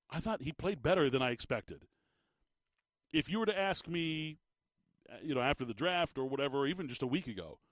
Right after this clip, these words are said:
who I felt was the quarterback that had the biggest probability for a bust, for the bust label. You have him every year. It happens. I would have said Zach Wilson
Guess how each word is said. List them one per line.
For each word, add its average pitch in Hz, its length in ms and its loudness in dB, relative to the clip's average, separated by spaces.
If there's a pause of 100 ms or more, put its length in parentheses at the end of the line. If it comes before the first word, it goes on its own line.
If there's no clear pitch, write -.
(320)
who 190 200 2
I 180 140 2
felt 165 340 4 (560)
was 143 160 4
the 127 140 0
quarterback 156 680 2
that 135 140 2
had 123 300 0
the 113 80 0
biggest 147 500 0 (100)
probability 135 840 2 (320)
for 127 500 2
a 110 100 -6
bust, - 540 -6 (180)
for 127 100 -4
the 117 100 0
bust 113 400 -2
label. 98 460 -8 (300)
You 226 120 -4
have 190 120 4
him 190 120 0
every 180 260 0
year. - 240 -4 (140)
It 127 100 -6
happens. 151 460 -6 (1400)
I 147 140 6
would 147 100 4
have 135 100 0
said 127 480 0 (120)
Zach 110 280 -4
Wilson 85 340 -12